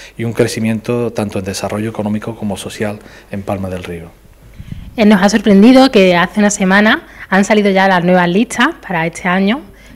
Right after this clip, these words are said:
Speaker 2: que usted repite de candidato, y este año ha habido un plan renove dentro del partido, ¿no?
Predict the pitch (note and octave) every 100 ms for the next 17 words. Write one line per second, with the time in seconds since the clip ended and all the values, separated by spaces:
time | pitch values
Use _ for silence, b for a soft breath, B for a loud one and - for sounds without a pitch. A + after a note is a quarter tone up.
0 | b G#3 F3+ F3+ G3 F#3+ G3 F#3+ F3+ E3+
1 | F3 G3 A#3 C4+ F#4 - B B B A#3+
2 | G#3+ G#3+ B3+ B3+ C4 B3+ B3 A3+ G#3+ G#3+
3 | G#3+ A3 G#3+ G3+ A3+ B3 G#3+ G#3 G#3 G3
4 | F#3 F3+ C#4+ A#3+ F#3+ C#4+ - -